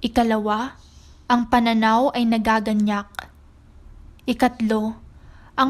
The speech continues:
pananaw ay nakatuon o nakaugat sa salita ng Diyos. Ikaapat, ito ay palagian.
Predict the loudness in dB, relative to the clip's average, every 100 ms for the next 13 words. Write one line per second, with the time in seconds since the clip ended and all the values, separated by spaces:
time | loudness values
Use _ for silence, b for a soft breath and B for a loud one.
0 | 0 0 2 2 4 4 2 -2 0 -2
1 | -2 -2 0 0 -2 -6 0 2 4 2
2 | -2 -2 -2 -2 -2 -8 -20 -8 -4 0
3 | 0 0 0 0 0 0 -2 -4 -6 -4
4 | -2 -4 -10 -20 -20 -20 -20 -20 -20 -20
5 | -20 -8 -6 -2 0 2 0 2 0 0
6 | -10 -20 -20 -8 -6 0 0 0 -2 -2
7 | 0 -2 -4 -4 -4 -4 -6